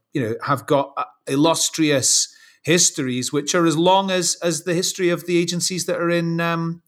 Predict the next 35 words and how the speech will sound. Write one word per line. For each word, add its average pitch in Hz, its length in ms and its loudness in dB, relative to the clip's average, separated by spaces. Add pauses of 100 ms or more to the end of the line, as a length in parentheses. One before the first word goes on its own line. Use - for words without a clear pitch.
(140)
in 160 140 0
the 160 80 0
U 165 200 -2
K. 202 280 2
And 127 80 -2
I'm 127 100 -4
thinking 143 300 -4
about 131 260 0 (600)
Shaker 151 260 0
Recruitment 131 500 0
Marketing, 160 560 -2
for 175 120 -2
example. 170 640 -2 (500)
And, 165 420 0
uh, 170 160 2
you 220 80 -6
know, 180 80 0
that's 185 300 -2
a, - 120 -6
that's 175 220 -2
a 139 80 -2
third 165 420 -2
generation 143 560 0
business 160 440 -2
now. 127 240 -6 (180)
And 147 320 -2
so 156 140 -2
it 151 80 0
goes 165 160 0
back 160 260 -2
a 143 60 -4
long 131 180 -4
time. 131 280 -6 (500)
Uh, 151 260 0 (180)
but 170 320 2